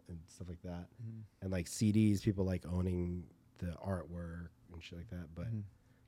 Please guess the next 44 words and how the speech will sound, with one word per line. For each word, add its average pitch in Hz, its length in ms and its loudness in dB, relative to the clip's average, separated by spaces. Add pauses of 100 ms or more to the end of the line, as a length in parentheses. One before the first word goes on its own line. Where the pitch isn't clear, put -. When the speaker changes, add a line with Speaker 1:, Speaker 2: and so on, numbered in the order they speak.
(120)
Speaker 1:
do 101 100 12
you 123 80 12
think 120 200 10
that 107 180 8
physical 107 420 8
media 98 340 6
is, 90 440 0
like, 82 380 -4 (460)
just 85 340 -6
done, 85 160 -2
like, 82 200 -6
everything's 82 360 -2
digital 82 360 -2
now? 95 260 0 (680)
Speaker 2:
Dude, 135 160 10
Speaker 1:
Like, 117 80 8
Speaker 2:
I 135 40 12
Speaker 1:
I - 20 12
Speaker 2:
will 147 80 12
Speaker 1:
have 160 140 12
a 208 60 12
box 135 300 8
of 117 60 4
D 117 140 10
V 113 120 10
Ds 104 240 8
that 101 80 6
I 92 40 4
refuse 98 380 4
to 107 60 2
let 90 200 0
go 87 100 0
of 101 240 4
just 95 180 -2
because 92 200 0
I'm 90 120 4
like, 82 200 0
"What 240 160 4
if 226 100 2 (500)
there's 247 140 8
fucking - 340 -6
no 240 140 4
streaming?" 240 540 6 (440)
Speaker 2:
Yeah. 101 300 6